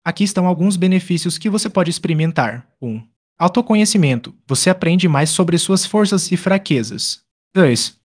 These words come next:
Tomada de decisões. Os números podem ajudar a guiar suas escolhas. Três. Melhor relacionamento.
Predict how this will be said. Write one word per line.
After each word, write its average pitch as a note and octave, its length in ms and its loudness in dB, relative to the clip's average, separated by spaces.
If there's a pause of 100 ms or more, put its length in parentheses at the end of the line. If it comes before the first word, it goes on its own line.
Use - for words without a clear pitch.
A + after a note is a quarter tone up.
(120)
Tomada F3+ 300 4
de E3+ 100 2
decisões. D#3 720 0
Os D#3+ 140 -2
números F#3 380 4
podem F#3+ 260 2
ajudar D3+ 340 4
a D3+ 60 4
guiar C#3 260 2
suas F3+ 220 0
escolhas. B2+ 800 -2 (320)
Três. E3+ 400 2 (380)
Melhor C#3+ 260 4
relacionamento. F3 880 0